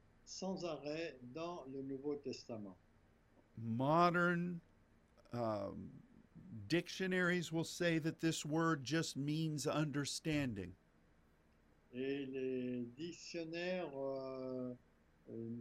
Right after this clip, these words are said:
Speaker 1: modernes vont dire simplement que ça signifie une compréhension,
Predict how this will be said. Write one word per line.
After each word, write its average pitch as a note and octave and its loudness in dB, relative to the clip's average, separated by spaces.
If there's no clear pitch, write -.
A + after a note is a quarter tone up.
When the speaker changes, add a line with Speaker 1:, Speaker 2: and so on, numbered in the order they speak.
Speaker 1:
modernes D3+ 0
vont D3 -4
dire F#3 -2
simplement D3+ -8
que D3 -2
ça C#3 -8
signifie D#3+ -6
une C3+ -8
compréhension, D3 -4